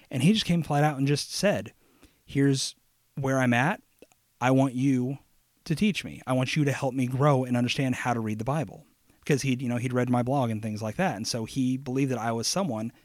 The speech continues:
that could help him grow. And that's always been a humbling lesson for me because, you know, like I said, he saw an issue, a weakness that he had, and he wasn't content with it. He said, "No,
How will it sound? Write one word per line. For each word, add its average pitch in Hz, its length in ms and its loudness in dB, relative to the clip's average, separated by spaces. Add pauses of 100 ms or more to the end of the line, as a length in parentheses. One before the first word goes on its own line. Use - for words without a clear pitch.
that 135 100 -8
could - 120 -6
help 110 200 -6
him 107 140 -6
grow. 113 340 -6 (800)
And 123 380 0 (220)
that's 151 180 0
always 190 160 4
been 143 140 2
a 113 40 2
humbling 139 480 0
lesson 123 260 -4
for 113 120 -8
me 113 440 -2 (260)
because, 120 600 -4 (440)
you 147 80 -8
know, 127 60 -2
like 131 140 -2
I 139 40 -6
said, - 240 -4
he - 240 -4
saw 135 520 2 (400)
an 127 140 0
issue, 135 340 0
a 110 120 -4
weakness 127 360 -2
that 123 120 -6
he 113 80 -4
had, 139 280 -4
and 117 140 -10
he 131 100 -4
wasn't 135 300 -4
content - 500 -4
with 95 200 -12
it. - 200 -20 (420)
He 135 120 -4
said, 123 240 -2
"No, 156 300 -2